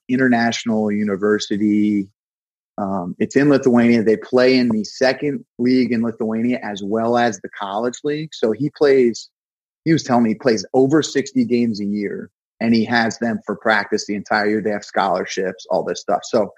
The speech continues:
they were really talented 'cause they were really put together. You know, they had a ton of practice before going. They played eight games in, like, eleven game,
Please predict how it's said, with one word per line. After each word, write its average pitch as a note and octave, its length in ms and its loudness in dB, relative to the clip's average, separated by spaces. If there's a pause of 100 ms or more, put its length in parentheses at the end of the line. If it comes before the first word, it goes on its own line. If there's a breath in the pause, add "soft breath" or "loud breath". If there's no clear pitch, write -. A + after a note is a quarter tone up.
(280 loud breath)
they C#3 120 6
were B2+ 240 2
really C3 380 4
talented G2 420 -6
'cause G#2+ 140 -4
they B2+ 180 4
were A#2 380 2 (260)
really D3+ 240 4
put D3 200 -2
together. A2+ 520 -4 (540)
You B2 100 -4
know, G#2 160 -4
they A#2+ 140 2
had A#2 160 0
a G2 60 -8
ton D3 220 -2
of B2+ 100 -2
practice B2 320 2
before A#2 280 -4
going. G#2+ 420 -4
They G#2+ 220 -6
played A#2+ 360 0 (120)
eight B2+ 280 0 (100)
games A2+ 420 2
in, G#2 60 -4
like, G2+ 160 -4
eleven G#2 400 -2
game, G2+ 380 -2